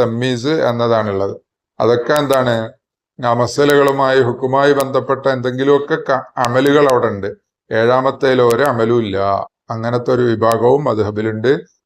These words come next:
അതായത് സാധാരണ മുഖല്ലിദീങ്ങൾ എന്നർത്ഥം. പിന്നെ അപ്പൊ ഇത്രയും നമ്മൾ മനസ്സിലാക്കിയിരിക്കണം. ഈ ഇമാമിങ്ങളൊക്കെ മനസ്സിലാക്കുമ്പോഴാണല്ലോ ഹനഫി മദ്ഹബ് ആയിട്ട് കുറച്ചൊരു, എന്താണ്,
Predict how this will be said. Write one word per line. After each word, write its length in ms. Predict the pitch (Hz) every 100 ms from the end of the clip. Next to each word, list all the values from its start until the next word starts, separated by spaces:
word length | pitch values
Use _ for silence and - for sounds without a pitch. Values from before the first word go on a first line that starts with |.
| -
അതായത് 380 | 110 107 113 123
സാധാരണ 480 | 123 110 110 113
മുഖല്ലിദീങ്ങൾ 800 | 131 123 127 117 110 113 113 139 151
എന്നർത്ഥം. 400 | 131 107 - - - _ _ _ _ _ _ _ -
പിന്നെ 600 | 117 110 101 101 92 - _ _ _ _ _ _ _ _ _ -
അപ്പൊ 160 | 120 131
ഇത്രയും 360 | 127 143 147
നമ്മൾ 220 | 147 143
മനസ്സിലാക്കിയിരിക്കണം. 800 | 139 135 117 131 127 123 110 117
ഈ 80 | 117
ഇമാമിങ്ങളൊക്കെ 680 | 117 120 123 127 131 131 135
മനസ്സിലാക്കുമ്പോഴാണല്ലോ 800 | 135 123 135 131 135 135 113 110
ഹനഫി 280 | 107 107 113
മദ്ഹബ് 520 | 117 117 117 123 120 - 123
ആയിട്ട് 260 | 120 117
കുറച്ചൊരു, 540 | 123 120 127 123 123 -
എന്താണ്, 460 | 120 113 107 101